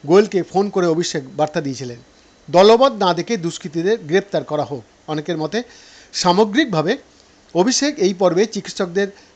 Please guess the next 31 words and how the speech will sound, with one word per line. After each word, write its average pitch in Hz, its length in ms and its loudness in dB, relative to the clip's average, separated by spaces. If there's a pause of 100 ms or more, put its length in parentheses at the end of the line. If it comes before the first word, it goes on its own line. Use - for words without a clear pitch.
ভাবাবেগ, 160 440 2 (200)
উদ্বেগের 180 440 0
সঙ্গে 180 400 -6 (160)
ধারাবাহিকভাবে 160 760 0
একাত্ম 185 380 -4
থাকতে 151 300 -8
চেয়েছেন। 131 340 -10 (520)
মঙ্গলবার 262 380 8
সুপ্রিম 262 340 -2
কোর্টে 269 220 2
আরজি 202 240 2
কর 233 240 2
মামলার 185 300 0
শুনানি 165 380 -4
ছিল। 196 200 -6
সেখানে 165 320 -6
রাজ্য 156 260 -2
সরকারের 180 360 -4
তরফে 165 300 -6
বলা 156 240 0
হয়েছে, 185 300 -2
আরজি 156 300 -4
কর 165 180 -6
হাসপাতাল 151 520 -8
সহ 180 200 -6
রাজ্যের 151 320 -4
মেডিকেল 151 340 -4
কলেজগুলিতে 156 560 -4
চিকিৎসকদের 165 600 -10
নিরাপত্তার 156 480 -6
জন্য 180 220 -4